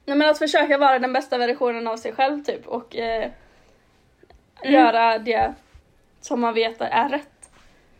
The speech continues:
Speaker 1: Sen så är det inte så att man alltid gör det, men då blir man ju då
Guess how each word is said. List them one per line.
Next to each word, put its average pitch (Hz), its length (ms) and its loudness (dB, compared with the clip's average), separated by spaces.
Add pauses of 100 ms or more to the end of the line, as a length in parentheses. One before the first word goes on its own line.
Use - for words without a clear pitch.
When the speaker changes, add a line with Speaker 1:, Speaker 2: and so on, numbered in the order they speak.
(180)
Speaker 1:
Sen 262 180 0
så 277 120 2
är 294 220 4
det 294 60 2
inte 247 200 -6
så 247 120 -2
att 233 120 -2
man - 140 -8
alltid 247 400 0
gör 330 320 4
det, 220 200 -4
men 254 200 -2
då 254 180 2
blir 233 340 0
man 233 140 -2
ju 226 60 0
då 220 240 -4